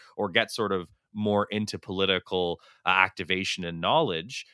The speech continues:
not by becoming an expert in something, but at least by ratcheting up their awareness to some degree through whether it be a grassroots sort of political activist organization or awareness group, or,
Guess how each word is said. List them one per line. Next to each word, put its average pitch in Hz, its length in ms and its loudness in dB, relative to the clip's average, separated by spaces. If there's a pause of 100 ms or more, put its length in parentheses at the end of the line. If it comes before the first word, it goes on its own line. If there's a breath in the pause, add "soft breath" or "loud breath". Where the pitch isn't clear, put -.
(120)
not 120 240 4
by 113 80 6
becoming 107 360 -2
an 90 60 -6
expert 98 420 -4
in 85 120 -6
something, 92 360 -6
but 95 140 0
at 107 80 -2
least 196 160 -2
by 113 100 8
ratcheting 98 360 4
up 90 100 -6
their 92 80 -2
awareness 90 380 -2
to - 80 -14
some 123 260 2
degree 78 400 -4
through 82 320 -8
whether 82 360 -6
it 82 140 -12
be 92 120 -2
a 85 100 -4
grassroots 85 600 -6
sort 85 220 -6
of 82 140 -12 (220)
political 87 420 -6
activist 85 560 -4
organization 85 800 -4
or 87 120 -2
awareness 85 540 -4
group, 87 380 -6
or, 76 240 -6